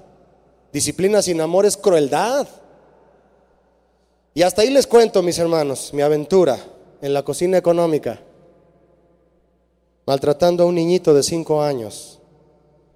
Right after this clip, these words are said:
¿Se imagina lo que se siente cuando en un reportaje usted ve a una nana de esas que salen en las noticias que no se, no se dio cuenta que estaba la cámara ahí y maltrató al bebé, ¿verdad? O la que cuida al adulto mayor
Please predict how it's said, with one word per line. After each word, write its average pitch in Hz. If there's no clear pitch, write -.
¿Se -
imagina 147
lo 160
que -
se 139
siente 180
cuando 143
en 151
un 175
reportaje 175
usted 160
ve 180
a 175
una 180
nana 190
de 175
esas 180
que 156
salen 180
en 156
las 147
noticias 175
que 143
no 160
se, 180
no 170
se 185
dio 185
cuenta 190
que 165
estaba 185
la 165
cámara 185
ahí 180
y 151
maltrató 147
al 185
bebé, 185
¿verdad? 180
O 160
la 170
que 165
cuida 233
al 226
adulto 220
mayor 208